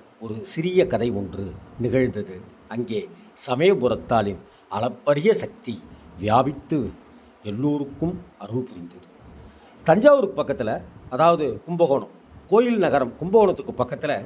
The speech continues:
திருநறையூர் அப்படின்ற ஒரு சின்ன ஊர் இருக்கு. பிரசித்தி பெற்ற ஸ்தலம் இது.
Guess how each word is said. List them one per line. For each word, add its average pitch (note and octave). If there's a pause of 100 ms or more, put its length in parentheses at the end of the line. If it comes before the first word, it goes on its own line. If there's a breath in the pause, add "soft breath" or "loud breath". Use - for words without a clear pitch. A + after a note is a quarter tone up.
(160)
திருநறையூர் G3 (140)
அப்படின்ற D3
ஒரு B2
சின்ன G#3+
ஊர் B2
இருக்கு. G2 (400 soft breath)
பிரசித்தி F3
பெற்ற F3
ஸ்தலம் G#2+
இது. F2+